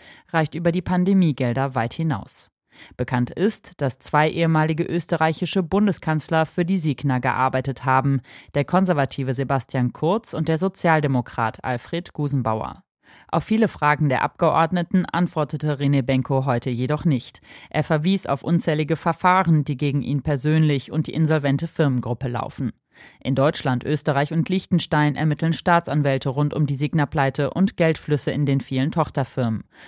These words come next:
Rund eintausenddreihundert Steuernummern werden dem Signa-Konglomerat zugeschrieben.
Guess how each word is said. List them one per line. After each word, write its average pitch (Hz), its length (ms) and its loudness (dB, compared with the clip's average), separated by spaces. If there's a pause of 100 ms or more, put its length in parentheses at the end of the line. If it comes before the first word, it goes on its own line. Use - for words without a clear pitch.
(200)
Rund 135 200 0
eintausenddreihundert 151 960 2
Steuernummern 156 760 2
werden 156 320 2
dem 175 180 2
Signa-Konglomerat 131 1120 -2
zugeschrieben. 120 760 -4